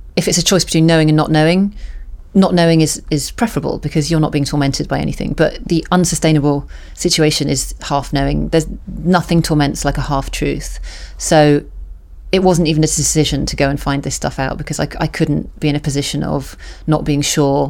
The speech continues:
what, what the truth was and what, and, and what the truth wasn't. To, to be able to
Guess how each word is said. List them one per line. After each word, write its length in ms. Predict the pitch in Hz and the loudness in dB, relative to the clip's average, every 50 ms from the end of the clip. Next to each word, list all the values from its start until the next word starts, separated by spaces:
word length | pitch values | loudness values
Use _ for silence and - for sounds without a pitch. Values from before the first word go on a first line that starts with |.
| 156 170 | -4 -4
what, 220 | 156 139 - - - | -6 -6 -6 -6 -4
what 160 | 156 151 - | -2 -2 -2
the 80 | 151 143 | -2 -2
truth 260 | - 151 143 139 - | -2 -2 -2 -2 -2
was 240 | 143 139 151 151 143 | -2 -2 -2 -2 -2
and 100 | 143 143 | -2 -2
what, 160 | 143 139 - - | -2 -4 -4 -2
and, 260 | 151 147 143 143 139 - | -2 0 0 0 -2 -2
and 100 | 151 143 | -2 -2
what 120 | 139 139 | -2 -2
the 60 | 139 139 | -4 -4
truth 240 | - 147 135 - | -4 -4 -4 -2
wasn't. 320 | 147 151 143 139 147 - - - - - - - - - - - - - | -2 -2 -2 -4 -6 -8 -10 -12 -14 -16 -14 -14 -14 -14 -14 -14 -8 -4
To, 140 | - - - | -2 -2 -2
to 240 | - - - 190 175 | -4 -2 -2 2 4
be 100 | 190 190 | 4 4
able 200 | 190 180 175 170 | 4 4 2 0
to 320 | - 170 160 151 139 | 2 2 2 2 2